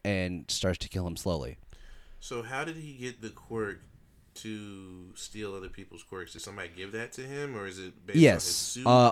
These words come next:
Speaker 1: all, All for One gave it to him.
Speaker 2: Okay.
Speaker 1: So that's why it's always All for One is why, that's why there's always a multiple quirk,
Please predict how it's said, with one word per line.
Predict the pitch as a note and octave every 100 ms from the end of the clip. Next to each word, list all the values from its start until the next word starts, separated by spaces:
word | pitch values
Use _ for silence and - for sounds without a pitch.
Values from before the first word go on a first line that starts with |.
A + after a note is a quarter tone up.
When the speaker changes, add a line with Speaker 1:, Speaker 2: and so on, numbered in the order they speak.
| A2
Speaker 1:
all, | A#2+ A#2+ A#2+ G#2+ - _
All | A2 A2+
for | - A#2+
One | A2 G2+
gave | F#2+ F#2+ F2+
it | -
to | -
him. | D2+ C2+ C#2+ F2 - - _ _ _ _ F2+ F#2
Speaker 2:
Okay. | F#2 E2+ - - _ _ _ _ _ -
Speaker 1:
So | -
that's | D#3 E3 -
why | F#3
it's | E3 D3+
always | C#3 C3 A#2+ - - - _ _ _ A#2+ -
All | - A#2+
for | B2 C3+
One | A#2 A2 A2
is | G#2 F2+ -
why, | A#2+ C#3 C#3+
that's | B2+ C3+
why | C#3
there's | C3+ B2
always | A#2 A2+
a | G#2+
multiple | G2+ G2+ - G#2+ G2+
quirk, | - F#2+ F2+ - -